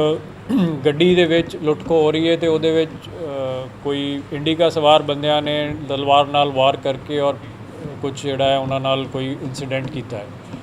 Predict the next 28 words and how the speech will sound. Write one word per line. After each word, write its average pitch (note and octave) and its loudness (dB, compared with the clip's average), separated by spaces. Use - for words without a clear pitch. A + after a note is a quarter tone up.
ਉਸ - -18
ਤੋਂ E3+ 0
ਬਾਅਦ D#3 6
ਪੁਲਿਸ E3 0
ਐਕਟਿਵ D#3 0
ਹੋ D#3 4
ਗਈ। D#3+ 0
ਐਕਟਿਵ D3 0
ਹੋਣ D3+ -2
ਦੇ D#3 2
ਬਾਅਦ C#3+ 6
ਜਿਹੜਾ D3 2
ਹੈ D3 6
ਅਸੀਂ D3+ -4
ਉਸ C#3+ -6
ਇਲਾਕੇ C3+ -2
ਦੇ C#3+ -2
ਵਿੱਚ C#3 -2
ਵੱਖ-ਵੱਖ C#3 0
ਸ਼ਖਸਾਂ D3+ 0
ਨੂੰ D3 -4
ਜਿਹੜਾ C#3 0
ਹੈ, C#3 0
ਅ, C3+ -14
ਕੰਟੈਕਟ C#3+ 4
ਕਰਦੇ D#3 2
ਪਏ C#3 0
ਸੀ, A#2 -8